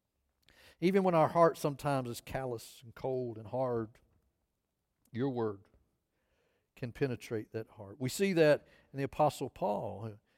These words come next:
who, who had, in his early life, had set out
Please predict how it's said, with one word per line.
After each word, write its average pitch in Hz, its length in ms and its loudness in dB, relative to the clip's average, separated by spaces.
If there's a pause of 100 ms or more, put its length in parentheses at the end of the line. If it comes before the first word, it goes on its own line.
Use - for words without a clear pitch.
(460)
who, 135 80 -4
who 127 80 2
had, 117 160 2 (600)
in 147 100 -6
his 143 160 0
early 185 300 8
life, 131 380 4
had 120 180 -4
set 151 320 0
out 135 500 0